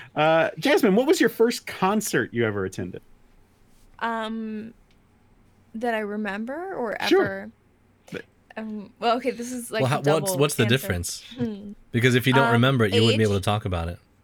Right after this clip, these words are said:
Speaker 2: A told story versus an experienced story. So my first concert ever, which I have been told, I, uh, saw an N sync concert.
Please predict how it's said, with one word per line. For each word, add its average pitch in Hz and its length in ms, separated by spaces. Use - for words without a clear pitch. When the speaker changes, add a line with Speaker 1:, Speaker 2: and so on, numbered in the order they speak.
Speaker 2:
A 233 180
told 247 400
story 349 360
versus 240 400
an 226 120
experienced 196 720
story. 185 340
So 220 220
my 226 260
first 247 400
concert 240 600
ever, 247 520
which 240 280
I 240 100
have 247 180
been 208 140
told, 196 500
I, 214 720
uh, - 200
saw 220 260
an 214 140
N 214 200
sync 214 300
concert. 190 640